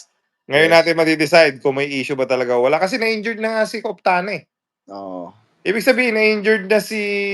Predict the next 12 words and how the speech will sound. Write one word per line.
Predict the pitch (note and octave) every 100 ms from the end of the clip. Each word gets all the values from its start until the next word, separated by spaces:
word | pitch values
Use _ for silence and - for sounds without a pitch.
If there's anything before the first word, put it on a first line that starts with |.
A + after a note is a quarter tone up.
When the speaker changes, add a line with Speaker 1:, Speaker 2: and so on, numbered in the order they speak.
| G3 F#3+ F3+ _ _ _ _ _ _ _
Speaker 1:
si | - E3+ F3
Devin | D#3+ F3+ F3+ F#3
Booker, | F3+ F#3 C3+ B2+ B2+ D3 _ _ _ _ _
baka | - D3+ E3+
pwede | F3 E3+
nang | F3
gamitin | E3+ E3 D#3 D#3+
si | D3+
Jason | D3 D3 C#3 C#3
Tatum. | C3 A#2 C#3+ C#3 B2
Speaker 2:
<laughs> | A3 G3+ G3 - - _ _ _ - D#3 _ _ _ _ _ -
Yeah, | F3+ F3+ D3+